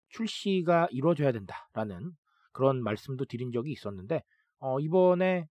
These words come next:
제가 말씀드렸던 대로 프리미엄 전략을 택한 브랜드가 나와서 제가 그 소개를 한번 드리려고 합니다. 제가 말씀드렸던 부분과 어떤 게 일치하는지 한번 보시고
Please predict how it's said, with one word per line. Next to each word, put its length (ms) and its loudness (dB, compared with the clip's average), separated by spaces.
제가 220 2
말씀드렸던 520 -2
대로 440 -2
프리미엄 720 0
전략을 560 -2
택한 520 -8
브랜드가 440 -4
나와서 400 -4
제가 420 -4
그 140 -4
소개를 520 -2
한번 360 -4
드리려고 440 -4
합니다. 280 -6
제가 200 6
말씀드렸던 640 4
부분과 340 0
어떤 240 0
게 80 -2
일치하는지 520 -6
한번 200 -8
보시고 520 -8